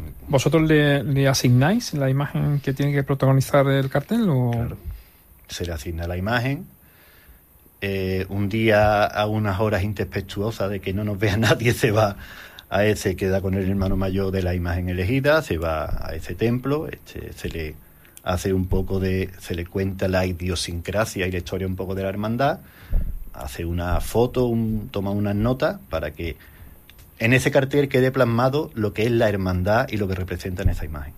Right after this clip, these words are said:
Speaker 1: Ujú. Y tampoco me vas a decir qué imagen es.
Speaker 2: No, no,
Speaker 1: Eh,
Speaker 2: evidentemente.
Speaker 1: puede ser, ¿no?
Speaker 2: Por mucho que de esto no
Speaker 1: Ni, ni por mucho que haya alguna cumplan cuatrocientos cincuenta años ni nada, ¿no? No tiene nada
Speaker 2: No,
Speaker 1: que ver,
Speaker 2: hombre,
Speaker 1: ¿no?
Speaker 2: pues, pues mira, también sería una buena, sería una buena elección,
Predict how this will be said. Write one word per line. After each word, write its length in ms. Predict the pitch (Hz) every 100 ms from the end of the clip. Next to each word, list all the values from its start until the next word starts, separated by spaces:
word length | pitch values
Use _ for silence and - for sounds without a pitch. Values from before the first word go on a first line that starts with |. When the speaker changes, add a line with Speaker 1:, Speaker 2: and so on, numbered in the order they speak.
| -
Speaker 1:
Ujú. 280 | 127 113 127 - _ _ _ - -
Y 100 | 131
tampoco 300 | 110 113 110
me 60 |
vas 80 | 117
a 20 |
decir 260 | 113 - 120
qué 80 | 120
imagen 280 | 120 113 208
es. 140 | 165 - 196
Speaker 2:
No, 160 | 78
no, 160 | 73 64
Speaker 1:
Eh, 40 |
Speaker 2:
evidentemente. 500 | 76 71 69 - 104
Speaker 1:
puede 120 | 117
ser, 160 | 117 156
¿no? 140 | 123 - -
Speaker 2:
Por 120 | -
mucho 300 | 85 95 113
que 100 | 107 104 101 104
de 60 | 101
esto 160 | -
no 240 | 107 95 95
Speaker 1:
Ni, 140 | 143
ni 300 | 139 147 139
por 140 | 135 120
mucho 240 | 131 -
que 100 | 135
haya 540 | 135 135 135 135 139 131
alguna 580 | 135 147 139 139 135 139 143 143
cumplan 300 | - 143 139
cuatrocientos 400 | 180 160 127 143
cincuenta 420 | 147 139 131 139
años 220 | 151 143
ni 80 | 135
nada, 220 | 135 120
¿no? 300 | 117 160 147 131
No 180 | 131
tiene 160 | 110 113
nada 160 | 151 147
Speaker 2:
No, 60 |
Speaker 1:
que 60 | 117
ver, 60 | 156
Speaker 2:
hombre, 140 | 156
Speaker 1:
¿no? 140 | 214 247
Speaker 2:
pues, 120 | 113
pues 120 | 110
mira, 180 | 104 113
también 300 | 156 135 110
sería 360 | 107 101 101 92
una 220 | 95 92
buena, 640 | 87 92 85 85 82 82 -
sería 280 | 95 90
una 160 | 87 85
buena 720 | 82 82 80 78 76 76 73 69 -
elección, 560 | 87 85 - 101 143